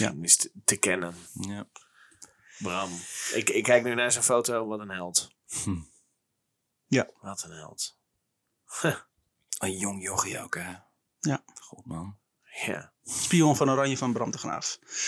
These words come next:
Speaker 1: Ehm, ja. Eh, hiermee sluiten we deze week af. Het eerste
Speaker 2: Ah.
Speaker 1: verhaal van drie delen.
Speaker 3: Ja.
Speaker 2: Ja. Dit was
Speaker 1: En,
Speaker 2: het
Speaker 1: eh,
Speaker 2: langste tot nu toe. Ook wel
Speaker 1: ja.
Speaker 2: weer pittig, hè?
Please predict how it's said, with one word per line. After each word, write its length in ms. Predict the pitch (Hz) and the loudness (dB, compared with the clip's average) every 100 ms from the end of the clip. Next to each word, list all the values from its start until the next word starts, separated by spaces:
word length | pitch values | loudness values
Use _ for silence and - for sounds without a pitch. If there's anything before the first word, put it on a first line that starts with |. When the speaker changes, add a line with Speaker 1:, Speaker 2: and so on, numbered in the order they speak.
| - - - - - | -2 -4 -6 -12 2
Speaker 1:
Ehm, 560 | 175 180 175 170 160 135 - _ _ - - - | 8 8 8 6 6 4 0 _ _ 4 6 8
ja. 260 | 151 160 - - - - - - - - _ _ - - | 8 8 6 -6 -12 -14 -16 -20 -20 -20 _ _ 4 6
Eh, 160 | 139 | 6
hiermee 280 | 139 156 151 | 8 8 8
sluiten 300 | 180 170 160 | 10 8 8
we 60 | 160 | 6
deze 120 | 147 | 4
week 140 | 156 | 6
af. 440 | 208 233 - - - - - - | 6 6 4 0 -8 -12 -20 -2
Het 100 | - | 10
eerste 200 | 170 151 | 12 12
Speaker 2:
Ah. 80 | 127 | 10
Speaker 1:
verhaal 340 | 156 160 165 | 8 8 8
van 120 | 156 | 8
drie 160 | 139 139 | 4 6
delen. 380 | 156 202 127 120 - - - | 6 6 4 -2 -16 -6 -2
Speaker 3:
Ja. 260 | - 90 - - 98 | 0 0 -2 -10 -12
Speaker 2:
Ja. 360 | 101 101 90 92 _ - | -10 -12 -16 -20 _ -2
Dit 140 | 104 | 2
was 200 | 117 131 | 6 6
Speaker 1:
En, 80 | 127 | 6
Speaker 2:
het 160 | 123 120 | 0 0
Speaker 1:
eh, 40 | |
Speaker 2:
langste 300 | 107 107 - | 0 4 4
tot 180 | 120 107 | 2 -2
nu 120 | 104 | -2
toe. 420 | 98 113 82 - - | 0 0 -2 -10 -12
Ook 60 | |
wel 140 | 104 120 | -2 0
Speaker 1:
ja. 80 | |
Speaker 2:
weer 140 | 117 - | 0 -2
pittig, 260 | - - 85 | -2 -2 -2
hè? 160 | 82 | -12